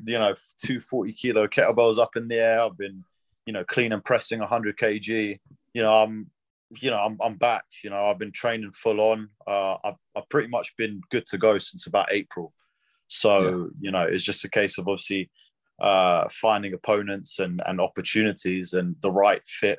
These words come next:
Speaker 1: and, and stuff like that. And, uh, yeah, I've just been staying in shape, staying ready, obviously staying a lot leaner than I normally, than I normally would. And, uh, yeah, it's just been good. It's just been a nice, it's been a good change of lifestyle. I've been doing all my physio and everything.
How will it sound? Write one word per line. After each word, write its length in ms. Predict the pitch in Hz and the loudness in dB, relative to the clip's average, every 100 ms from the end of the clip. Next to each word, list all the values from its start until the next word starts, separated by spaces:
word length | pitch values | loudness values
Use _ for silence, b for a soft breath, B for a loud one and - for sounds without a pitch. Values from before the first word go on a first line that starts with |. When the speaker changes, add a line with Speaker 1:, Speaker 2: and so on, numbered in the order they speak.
| _ | _
Speaker 1:
and, 340 | 101 92 90 - | -6 -4 -6 -4
and 140 | 95 | -6
stuff 240 | - 101 - | -2 -2 2
like 140 | 92 | 2
that. 220 | 95 104 95 | 4 4 2
And, 200 | 101 98 | -2 2
uh, 80 | |
yeah, 240 | 98 113 117 | 2 4 4
I've 120 | 90 | 4
just 200 | 98 - | -4 -4
been 180 | 104 95 - _ _ | -4 -4 -14 _ _
staying 360 | - - 117 107 | -6 0 2 0
in 80 | 98 | -6
shape, 380 | - 120 107 - | -2 0 0 -4
staying 440 | - - 117 107 104 | -16 -4 -2 -2 0
ready, 420 | 110 101 101 98 _ | 0 0 -4 -10 _
obviously 320 | 104 95 - 98 | -12 -10 -8 -6
staying 420 | - 107 104 95 - | -2 0 -2 -10 -8
a 140 | 101 | -2
lot 200 | 107 98 | 2 2
leaner 280 | 107 110 104 | 0 -2 -2
than 160 | 98 101 | -2 -2
I 80 | |
normally, 520 | 104 110 104 98 98 - _ _ - | 0 -2 -2 -2 -4 -6 _ _ -2
than 140 | 110 | 2
I 60 | 104 | 4
normally 340 | 107 110 98 | 4 2 2
would. 340 | 90 101 104 - | 2 2 2 0
And, 300 | 101 101 98 | -2 0 2
uh, 280 | 104 101 95 | 6 4 2
yeah, 240 | 107 117 92 | 2 2 2
it's 160 | 90 | 0
just 160 | - - | -10 -10
been 140 | 110 | -4
good. 180 | 135 110 | 0 0
It's 140 | 92 | -2
just 140 | - - | -12 -8
been 120 | 104 | -6
a 60 | 104 | 0
nice, 480 | 110 101 - - - | 2 2 -2 -10 -14
it's 180 | 98 - | -14 -6
been 140 | 107 | -4
a 40 | 95 | 0
good 180 | 113 - | -2 0
change 260 | 113 104 | 0 2
of 80 | 101 | 2
lifestyle. 680 | 101 101 - - 104 98 - b b - | 4 4 2 0 2 2 -2 b b -4
I've 160 | 98 | -2
been 100 | 92 | -2
doing 180 | 92 107 | 0 2
all 100 | 104 | 2
my 120 | 104 | -2
physio 300 | - 110 95 | 0 -2 -2
and 80 | 101 | -2
everything. 460 | 98 95 - 95 | -4 -6 -8 -10